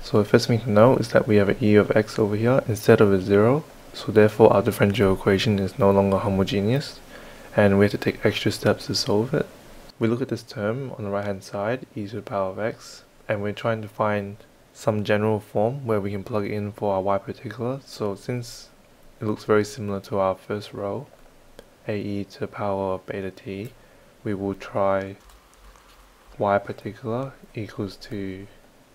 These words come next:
A E to the power of x. We ignore beta because there's no beta in front of our x, there's no constant in front of our x,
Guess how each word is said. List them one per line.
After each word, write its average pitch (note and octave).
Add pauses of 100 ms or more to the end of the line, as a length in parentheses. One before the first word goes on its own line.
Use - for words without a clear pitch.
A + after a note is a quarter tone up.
(460)
A A2+
E G2+ (280)
to -
the G2+
power G#2+
of C3+
x. - (2250)
We A#2
ignore A2+
beta G#2+
because G#2+
there's G2
no G#2
beta G2
in G2
front G2+
of F#2+
our F#2+
x, - (100)
there's G2+
no G#2
constant G#2
in G2
front G#2
of G2
our -
x, -